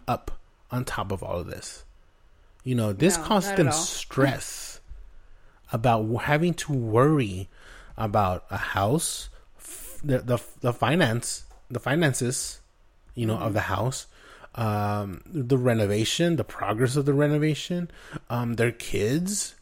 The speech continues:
Speaker 1: They had to, like, stop bringing their kids around because in one of the letters, the fucking guy talked about if their daughter was the artist in the family because he saw her painting in,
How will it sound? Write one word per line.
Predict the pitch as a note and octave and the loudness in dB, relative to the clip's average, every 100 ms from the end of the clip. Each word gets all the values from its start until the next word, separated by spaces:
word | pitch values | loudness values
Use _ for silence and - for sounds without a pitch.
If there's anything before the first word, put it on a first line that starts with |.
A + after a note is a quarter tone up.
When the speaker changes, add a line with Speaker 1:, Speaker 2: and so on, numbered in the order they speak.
| - | -2
Speaker 1:
They | A#2+ D3+ | 2 4
had | D#3 G3+ F#3+ | 4 2 2
to, | - | 0
like, | G3 C#3+ A#2+ | 2 2 2
stop | - - C#3+ C#3+ | -2 0 0 2
bringing | D3 D3 C#3 | 2 4 2
their | A2+ | 0
kids | - - D#3 D#3 | -2 2 2 2
around | B2 G2+ F#2 G2 - - - - | 0 0 -2 -6 -8 -18 -20 -4
because | C#3 C3+ C3+ | 0 2 4
in | C3+ B2 | 4 6
one | C#3 E3+ | 6 8
of | D#3+ | 6
the | B2+ | 6
letters, | A2 G2+ A2 B2+ - - - - | 4 2 0 0 -4 -14 -6 -2
the | |
fucking | C#3+ - F#3 - E3 C3 | -2 -4 -4 0 0 2
guy | B2+ C3+ C#3+ | 2 4 2
talked | C#3 C#3+ B2+ C3 | 0 -2 0 0
about | B2 A#2+ A#2+ - - - | 0 -2 -2 -8 -20 -2
if | C#3 C3+ - | 0 2 2
their | B2 | 2
daughter | A#2 A#2+ A#2 C#3 B2 | 2 2 4 6 6
was | A#2 A#2 G#2+ | 4 2 2
the | A#2 - | -2 -2
artist | A#2 B2 A2+ G2+ - | 2 4 4 2 0
in | G#2 | -2
the | - | -2
family | - G2+ G2 F#2+ | 0 0 0 -2
because | - A2+ B2 - | -4 -2 0 0
he | C#3 C#3 | 0 0
saw | - B2+ | 0 0
her | - A#2 - - | 0 0 0 -2
painting | - F#3 G3 - - B2 G2+ F#2+ - - - - - | 2 4 2 0 -2 -2 -2 -8 -16 -20 -20 -20 -6
in, | C#3 C3 B2+ | 0 2 2